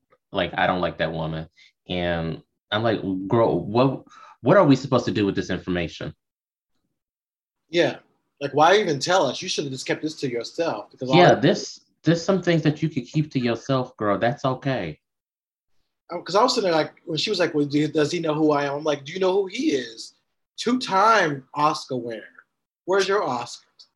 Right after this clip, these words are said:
Speaker 2: Um, where's your Emmys?" I, I, well, she might have one, but I'm like,
Speaker 1: Where's your Razzie?
Speaker 2: <laughs> like, "Where's your stuff? Remember who made you? Remember Shonda Rhimes, a black woman, gave you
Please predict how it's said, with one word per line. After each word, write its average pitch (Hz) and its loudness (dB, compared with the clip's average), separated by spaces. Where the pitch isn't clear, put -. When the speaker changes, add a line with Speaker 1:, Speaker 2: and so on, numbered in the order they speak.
Speaker 2:
Um, 147 2
where's 185 6
your 196 4
Emmys?" - -4
I, 151 -4
I, - -2
well, 185 2
she 226 -4
might 185 2
have 139 -2
one, 117 -14
but 170 4
I'm 180 -2
like, 170 4
Speaker 1:
Where's 104 -2
your 95 -2
Razzie? 92 0
Speaker 2:
<laughs> - -
like, 156 -6
"Where's 208 4
your 247 4
stuff? 139 -4
Remember 185 -2
who 208 -2
made 214 4
you? 220 -4
Remember 202 0
Shonda 190 -2
Rhimes, 180 0
a 143 -2
black 156 -2
woman, 147 -6
gave 165 0
you 165 -10